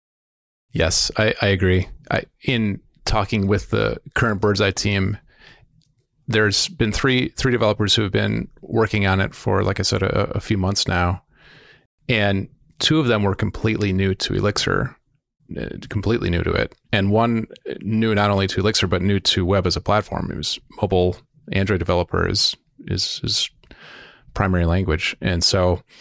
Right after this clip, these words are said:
it's been interesting to see how, how quickly they've adapted to some things, other things that have been a challenge to them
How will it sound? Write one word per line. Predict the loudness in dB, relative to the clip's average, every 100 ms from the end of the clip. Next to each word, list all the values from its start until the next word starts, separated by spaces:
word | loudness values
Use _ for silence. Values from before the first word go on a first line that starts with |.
| -20 -20 _ -6
it's | -4 -2
been | 0 0
interesting | 0 0 2 0
to | 2 2
see | 2 2
how, | 2 4 2 0 -8 _ _ _ _ _ -6
how | -2
quickly | -2 0 0 2
they've | 2 2 0 -4
adapted | -4 0 0 0 -2
to | -2
some | -2 -2
things, | -2 0 0 0
other | 0 0 0
things | 0 0 0
that | 0 -2
have | -2
been | -2
a | -2
challenge | 0 0 0 -2
to | 0
them | 0 0 -2